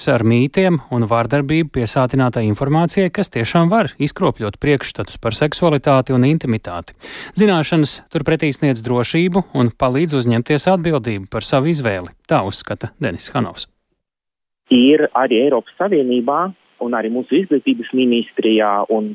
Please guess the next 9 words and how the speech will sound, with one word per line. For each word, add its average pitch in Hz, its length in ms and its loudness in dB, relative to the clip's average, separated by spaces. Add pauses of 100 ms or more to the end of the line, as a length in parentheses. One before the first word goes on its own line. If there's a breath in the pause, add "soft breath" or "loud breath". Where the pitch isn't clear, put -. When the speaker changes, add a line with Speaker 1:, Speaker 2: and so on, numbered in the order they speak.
Speaker 2:
citas 180 280 -2
instances 131 680 -4
priekšstati - 520 0
par 110 220 -2
to, 190 300 2 (400 loud breath)
kādam 131 580 -2
vecumam 123 640 0 (140)
kādas 139 420 0
grāmatas 123 680 0